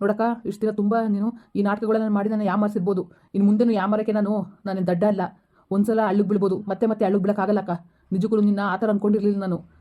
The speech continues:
ನಮ್ ಕಷ್ಟಕ್ಕೆ ನಮ್ಮ ಅಕ್ಕ ಖಂಡಿತವಾಗ್ಲೂ ಹಾಗೇ ಆಗ್ತಾಳೆ ಅಂತ ನಾನು ನಂಬಿದ್ದೆ. ಆದ್ರೆ ನೀನ್ ಅವತ್ತು, ನನ್ ಪರಿಸ್ಥಿತಿ ಯಾವ ಥರ ಆಗಿತ್ತು ಗೊತ್ತಾ? ನನ್ ಹೆಂಡ್ತಿ ಅವತ್ತು ಚಿನ್ನ ಒಡವೆ ಕೊಡ್ಲಿಲ್ಲ ಅಂದಿದ್ರೆ ನನ್ ಪರಿಸ್ಥಿತಿ ಯಾವ ಥರ ಆಗ್ಬೇಕಾಗಿತ್ತು ಗೊತ್ತಕ್ಕ? ನಿನ್ ಮಾತು ಕಟ್ಕೊಂಡ್ ಕಟ್ಕೊಂಡು ಲಲಿತನ್ಗೂ ಎಷ್ಟು ಮನ್ಸಿಗೆ ನೋವು ಮಾಡಿದ್ದೀನಿ.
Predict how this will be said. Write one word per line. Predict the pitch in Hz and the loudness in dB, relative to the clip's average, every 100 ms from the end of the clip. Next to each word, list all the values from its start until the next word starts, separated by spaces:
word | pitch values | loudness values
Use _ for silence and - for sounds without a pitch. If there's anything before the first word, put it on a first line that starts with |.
| - | -6
ನಮ್ | 175 | -4
ಕಷ್ಟಕ್ಕೆ | 180 - - 208 202 | -4 -4 -6 0 0
ನಮ್ಮ | 202 190 | 0 -2
ಅಕ್ಕ | 190 | -4
ಖಂಡಿತವಾಗ್ಲೂ | 208 208 214 208 | -4 -2 0 0
ಹಾಗೇ | 180 220 | 2 2
ಆಗ್ತಾಳೆ | 220 214 202 | 0 0 0
ಅಂತ | 202 | 0
ನಾನು | 202 202 | 0 0
ನಂಬಿದ್ದೆ. | 196 196 185 - - _ - | 0 0 0 -2 -6 _ -4
ಆದ್ರೆ | 175 190 | -2 0
ನೀನ್ | 190 | -2
ಅವತ್ತು, | 190 196 240 254 - - | -2 0 0 -2 -6 -8
ನನ್ | 180 | -4
ಪರಿಸ್ಥಿತಿ | 202 208 208 | -2 -2 0
ಯಾವ | 180 196 | 2 2
ಥರ | 214 | 0
ಆಗಿತ್ತು | 208 220 | 0 -2
ಗೊತ್ತಾ? | 190 165 226 - _ _ 180 | -2 -2 -6 -8 _ _ -4
ನನ್ | 185 | 0
ಹೆಂಡ್ತಿ | 185 208 | 0 2
ಅವತ್ತು | 214 190 190 | 0 0 -2
ಚಿನ್ನ | 180 - _ 214 | -2 -12 _ 2
ಒಡವೆ | 226 214 208 | 4 2 2
ಕೊಡ್ಲಿಲ್ಲ | 202 214 208 | 0 2 0
ಅಂದಿದ್ರೆ | 202 202 | 0 -2
ನನ್ | 196 | -2
ಪರಿಸ್ಥಿತಿ | 214 220 214 | -4 -2 -2
ಯಾವ | 165 | 0
ಥರ | 202 214 | 0 -2
ಆಗ್ಬೇಕಾಗಿತ್ತು | 202 202 190 | -2 -4 -4
ಗೊತ್ತಕ್ಕ? | 190 185 196 175 208 - _ _ | -4 -4 -2 -2 -4 -12 _ _
ನಿನ್ | 185 | -2
ಮಾತು | 180 208 | -2 -2
ಕಟ್ಕೊಂಡ್ | 202 208 208 | -4 -2 -4
ಕಟ್ಕೊಂಡು | 208 202 196 220 - - | -2 -2 0 -2 -6 -4
ಲಲಿತನ್ಗೂ | 185 208 214 208 | -2 0 0 0
ಎಷ್ಟು | 202 - | 0 -2
ಮನ್ಸಿಗೆ | 220 208 214 | -2 0 0
ನೋವು | 202 | 0
ಮಾಡಿದ್ದೀನಿ. | 202 190 190 | 0 -2 -4